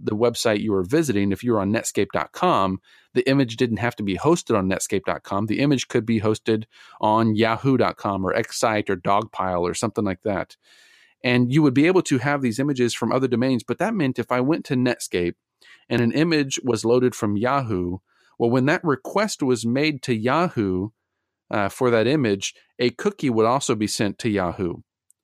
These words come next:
from my interaction on Netscape dot com. So out of all of this became born this ability for third parties to track my traffic around the web.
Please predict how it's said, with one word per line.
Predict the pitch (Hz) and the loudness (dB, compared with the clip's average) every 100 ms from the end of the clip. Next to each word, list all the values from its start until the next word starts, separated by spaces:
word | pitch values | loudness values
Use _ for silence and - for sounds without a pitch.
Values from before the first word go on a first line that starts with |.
| _ | _
from | - 147 147 | -2 0 2
my | 131 127 135 | 2 2 2
interaction | 131 123 123 113 107 - 107 | 0 0 0 0 0 -2 -2
on | 101 | 0
Netscape | 110 - 104 - | -2 -2 -4 -2
dot | 92 - | -6 -6
com. | 117 98 90 - _ - - - | -4 -4 -6 -10 _ -20 -20 -18
So | - 147 120 | -2 2 2
out | 165 208 | 2 2
of | 143 | 2
all | 101 170 | 2 4
of | 151 | 2
this | 113 110 - - | 2 0 -2 -12
became | - - 127 113 | -12 -4 -2 -2
born | 120 123 131 117 | 0 2 2 0
this | 110 | -2
ability | 110 98 151 165 120 113 | -4 0 0 2 0 -2
for | - 120 104 101 | -2 -2 0 -2
third | - 143 143 127 | 0 0 0 -2
parties | - 139 123 107 - | 0 0 0 -2 -4
to | - | -8
track | - - 139 131 135 | -10 -6 0 0 0
my | 107 117 | -2 -2
traffic | - 117 113 117 104 | -2 -2 -2 -4 -4
around | 101 98 | -2 -2
the | 95 | -2
web. | 92 107 87 | -2 0 -2